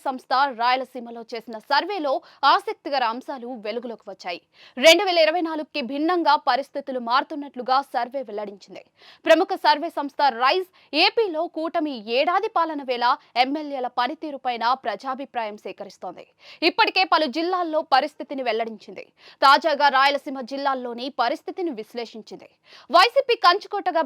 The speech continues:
భావించే రాయలసీమలోని నాలుగు ఉమ్మడి జిల్లాల్లో రెండు వేల పంతొమ్మిది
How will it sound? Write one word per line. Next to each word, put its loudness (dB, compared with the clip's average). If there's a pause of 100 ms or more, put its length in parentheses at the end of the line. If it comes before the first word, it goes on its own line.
భావించే -2 (140)
రాయలసీమలోని -4 (180)
నాలుగు -2
ఉమ్మడి -2
జిల్లాల్లో -2 (440)
రెండు 6
వేల 0
పంతొమ్మిది 0